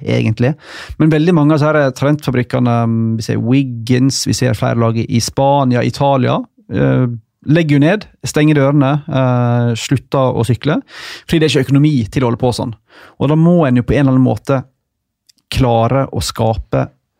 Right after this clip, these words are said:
insentiv, økonomisk insentiv først og fremst, til disse lagene, som Uno X for eksempel, som er veldig opptatt av å skulle, i stedet for å, på en måte, bli et storlag selv, skulle fostre talent til andre lag, så må en klare å finne en måte å belønne lagene på, da.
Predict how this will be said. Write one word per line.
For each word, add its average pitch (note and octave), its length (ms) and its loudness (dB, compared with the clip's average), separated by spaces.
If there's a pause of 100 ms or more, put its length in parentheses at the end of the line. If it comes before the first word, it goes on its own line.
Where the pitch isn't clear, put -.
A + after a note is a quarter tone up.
(160)
insentiv, E3+ 640 0 (360)
økonomisk D#3+ 600 2
insentiv C#3 260 2
først - 160 -2
og D3 60 -2
fremst, - 300 -4 (120)
til E3+ 260 0
disse B2 200 0
lagene, C#3 340 2
som F3 400 0
Uno C#3+ 300 2
X - 240 -6
for C3 80 2
eksempel, C#3 260 0
som - 160 0
er B2+ 60 2
veldig C#3 160 -4
opptatt - 340 -6
av B2 300 0
å A#2 80 0
skulle, A#2 400 -2 (480)
i - 80 -4
stedet B2 180 -2
for B2+ 140 0
å, A#2+ 80 -4
på - 20 -10
en - 60 -2
måte, B2 180 -2 (640)
bli C3+ 180 2
et B2 80 -2
storlag B2+ 320 0
selv, E3+ 300 0
skulle - 180 -2
fostre - 720 -2
talent C#3 420 -2
til C3+ 160 -2 (100)
andre C3 380 2
lag, C#3+ 220 0
så D#3 100 2
må E3+ 280 4
en B2 40 -2
klare C3 220 0
å C#3+ 40 -8
finne B2+ 280 0
en C3 100 0
måte B2+ 320 0
å B2+ 80 0
belønne C#3 640 0
lagene D3+ 240 0
på, A#2 160 -4
da. - 80 -10